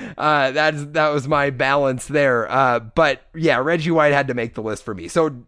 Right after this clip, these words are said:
Doctor J, Wilt Chamberlain, Allen Iverson, Reggie White, my list. And Mitch, as he mentioned before, Doctor J,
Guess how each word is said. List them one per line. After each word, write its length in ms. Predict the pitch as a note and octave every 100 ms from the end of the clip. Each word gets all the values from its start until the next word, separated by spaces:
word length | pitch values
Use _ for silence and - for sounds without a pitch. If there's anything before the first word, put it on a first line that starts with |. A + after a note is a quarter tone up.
| C3 C3
Doctor 360 | F#3+ C4 A#3+
J, 320 | G3 G#3 G3+
Wilt 360 | F#3+ D3 G3+ G#3
Chamberlain, 520 | - F3+ E3+ D#3+ D3+
Allen 320 | - D#3 D#3 C#3
Iverson, 340 | C3+ B2+ C#3
Reggie 200 | B2 A#2
White, 260 | A#2 A#2 A2
my 200 | C3 C3
list. 300 | B2 A#2+ -
And 140 | A2+
Mitch, 200 | B2 A#2+
as 120 | A2+
he 80 | G#2+
mentioned 360 | A2+ A2 A#2 G#2+
before, 400 | G2+ B2 A#2+ A#2
Doctor 380 | A#2 A2 - G2+
J, 380 | G#2+ G#2+ G#2+